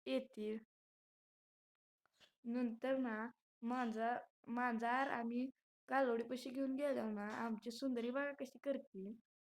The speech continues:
सुंदरी आणि मांजर सेमच. दोघी जणी खेळत होत्या.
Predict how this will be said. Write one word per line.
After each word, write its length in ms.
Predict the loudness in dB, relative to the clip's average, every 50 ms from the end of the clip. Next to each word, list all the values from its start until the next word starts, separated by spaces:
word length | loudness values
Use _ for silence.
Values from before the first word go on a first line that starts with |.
| _ _ _
सुंदरी 480 | -8 -2 0 2 2 2 2 0 2 0
आणि 100 | 2 2
मांजर 440 | 2 2 2 2 2 0 -2 -2
सेमच. 580 | -4 -4 2 4 6 6 6 4 2 -2 -6 -12 _ _ _ _ _ _ _ _ -20 _ _ _ _ _ _ _ -20 _ _ _ _ _ _ _ _ _ _ _ _ _ -6 -2
दोघी 480 | 0 2 2 4 2 2 2 0 -2
जणी 240 | -2 0 0 0 -2 -2 0
खेळत 340 | 2 4 4 4 2 2
होत्या. 380 | -2 -4 -2 -2 0 0 0 -4